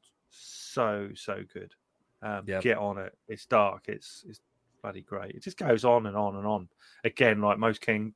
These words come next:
Speaker 1: books, but
Speaker 2: Yeah.
Speaker 1: it is amazing. So that, that's kind of,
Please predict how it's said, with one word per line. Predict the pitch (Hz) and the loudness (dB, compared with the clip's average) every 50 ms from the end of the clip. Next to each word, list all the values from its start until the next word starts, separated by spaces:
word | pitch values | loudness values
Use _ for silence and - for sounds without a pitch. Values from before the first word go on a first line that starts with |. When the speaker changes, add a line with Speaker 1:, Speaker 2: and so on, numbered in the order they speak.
| _ | _
Speaker 1:
books, | - 139 135 - - - - | 2 2 2 2 -4 -6 2
but | - 127 117 113 - _ _ _ _ _ _ | 6 8 8 8 6 _ _ _ _ _ _
Speaker 2:
Yeah. | - 117 98 - - _ _ _ _ _ _ _ _ _ _ _ | -8 -8 -8 -8 -12 _ _ _ _ _ _ _ _ _ _ _
Speaker 1:
it | - 139 143 | 8 10 12
is | 143 135 123 110 - - - - | 12 10 8 6 0 -6 -8 -6
amazing. | 113 110 110 107 104 98 95 101 98 - | -4 -2 -2 -2 -2 -4 -8 -12 -16 -14
So | - - 120 107 113 - - | -4 0 0 0 0 0 -2
that, | 131 123 - | -2 0 2
that's | 143 135 - - | 2 2 2 0
kind | - - 151 139 127 | 2 4 4 4 4
of, | 120 110 - | 2 0 -4